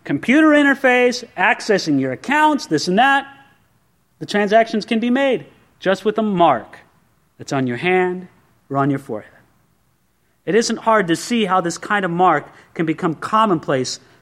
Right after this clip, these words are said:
simply as a logical step in the course of the electronic economy. You know what I really find fascinating? Digital Angel's slogan.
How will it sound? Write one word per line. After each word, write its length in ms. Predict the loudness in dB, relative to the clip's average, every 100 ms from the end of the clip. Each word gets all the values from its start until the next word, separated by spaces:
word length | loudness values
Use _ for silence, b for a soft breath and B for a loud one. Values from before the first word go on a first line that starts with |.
| b
simply 880 | -10 -6 -2 0 0 -2 -2 -2 -2
as 400 | 0 2 2 0 0
a 120 | 0
logical 760 | 0 2 2 2 -4 -4 -4
step 600 | -2 -4 0 0 0 -6 -4
in 160 | 0
the 80 | 0
course 640 | -2 0 2 2 2 -4 -6
of 140 | -6 -2
the 100 | 0
electronic 840 | 0 -2 -2 0 2 2 -4 -10 -20 _ _ -14
economy. 580 | -4 0 0 -2 -6 -16 _ _ _ _ _ _ _ _ _ _ _ _ _ _ _
You 80 | 0
know 60 | 2
what 60 |
I 40 | 2
really 240 | 0 0
find 260 | -2 -4 0
fascinating? 640 | -2 0 0 0 0 -6 _ _ _ _ _ _ _ _ _ -18 -2
Digital 600 | -2 0 0 0 0 -4 -4
Angel's 600 | 0 2 2 0 0 -6
slogan. 840 | -10 -10 -8 -2 0 0 -2 -10